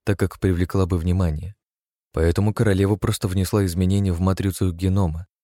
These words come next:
и процесс замещения пошел естественным образом. Отжившие свои особи погибали, а на свет появлялись новые, с уже внедренными изменениями. Замещение ширилось, пока не охватило всю базу,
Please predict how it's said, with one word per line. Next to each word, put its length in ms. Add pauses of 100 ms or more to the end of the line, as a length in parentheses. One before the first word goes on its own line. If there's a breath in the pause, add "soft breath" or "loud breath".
(300)
и 80
процесс 380
замещения 540
пошел 300
естественным 640
образом. 500 (760)
Отжившие 540
свои 300
особи 400
погибали, 680 (360)
а 100
на 100
свет 300
появлялись 560
новые, 400 (400)
с 120
уже 180
внедренными 680
изменениями. 840 (800)
Замещение 640
ширилось, 500
пока 220
не 140
охватило 440
всю 200
базу, 400